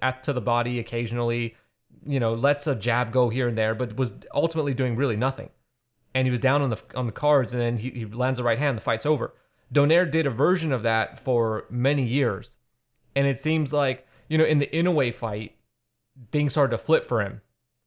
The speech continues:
He saw that, I mean, he was forced to do things because for once, I think, or, well, not for once, but for the first time in a very long time,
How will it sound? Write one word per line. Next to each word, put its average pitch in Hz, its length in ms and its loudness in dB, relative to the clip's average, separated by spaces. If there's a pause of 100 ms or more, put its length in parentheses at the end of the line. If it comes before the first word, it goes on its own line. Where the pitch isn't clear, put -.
(440)
He 156 180 -4
saw 156 320 2
that, 131 340 -2
I 156 80 0
mean, 139 140 2
he 143 60 0
was 147 160 -2
forced 185 400 -4
to 151 80 -2
do 117 180 -4
things 107 300 -6
because 120 540 -2 (300)
for - 220 -4
once, 135 800 -2
I 135 120 0
think, 135 420 -4 (120)
or, 139 160 0
well, 120 280 0
not 139 180 -2
for 131 100 -4
once, 120 300 0
but 117 320 -2
for 139 100 -4
the 120 80 -6
first 156 220 0
time 147 100 0
in 127 80 0
a 113 40 -2
very 123 200 2
long 113 200 0
time, 127 300 -2